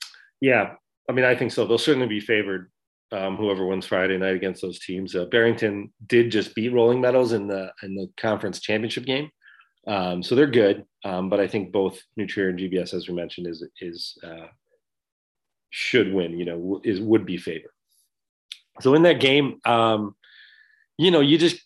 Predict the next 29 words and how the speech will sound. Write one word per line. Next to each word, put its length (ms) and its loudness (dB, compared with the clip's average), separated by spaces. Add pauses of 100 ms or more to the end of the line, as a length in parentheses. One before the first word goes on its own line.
(580)
you 140 -6
got 240 0
State 600 -2
next 580 -8 (280)
if 160 -2
you're 120 4
in 100 4
that 160 2
game 180 -2
Monday 300 -6
night. 260 -16
So 180 -6
you 260 -6
just, 460 0 (120)
it 180 -8
can't 400 -2
be 380 0 (840)
a, 40 -2
um, 540 -2 (120)
I 80 -4
don't 120 -4
know 60 0
why 180 -2
I'm 120 -4
blanking 400 -4
on 80 -4
what 200 -6
that's 240 -6
called. 460 0